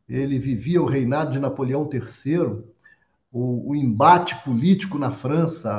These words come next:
a desorganização política da França pós-revolucionária era uma coisa extraordinária, um, dentro de um contexto de retorno de uma,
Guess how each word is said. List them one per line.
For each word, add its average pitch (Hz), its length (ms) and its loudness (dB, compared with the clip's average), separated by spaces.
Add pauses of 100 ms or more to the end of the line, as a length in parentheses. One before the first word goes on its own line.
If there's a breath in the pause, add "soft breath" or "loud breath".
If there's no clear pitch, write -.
a - 60 -6
desorganização 135 840 -2
política 156 380 -6
da 135 100 0
França 165 380 -2
pós-revolucionária 127 1120 -2
era 123 100 -2
uma 135 160 -4
coisa 123 440 -4
extraordinária, 135 1200 2 (520 soft breath)
um, 120 420 -4 (160)
dentro 175 240 4
de 151 100 -2
um 151 120 0
contexto 143 720 -2
de 123 380 -6
retorno 156 800 6
de 143 100 -4
uma, 139 400 -2